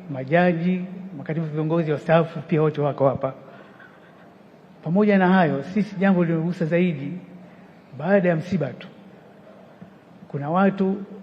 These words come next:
waliotupigia simu, mfano kuna mafundi wa mapazia waliokuwa na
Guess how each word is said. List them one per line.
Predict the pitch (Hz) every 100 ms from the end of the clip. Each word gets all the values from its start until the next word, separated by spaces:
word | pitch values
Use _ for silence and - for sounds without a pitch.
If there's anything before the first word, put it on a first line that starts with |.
| - -
waliotupigia | 160 156 143 170 175 160
simu, | - 170 143
mfano | 143 190 185 185 170
kuna | - 151
mafundi | 147 151 - 196 180 185
wa | 160
mapazia | 143 135 147 143 156 131 - - - - - - - - - - - -
waliokuwa | 135 151 170 156 170 156
na | 143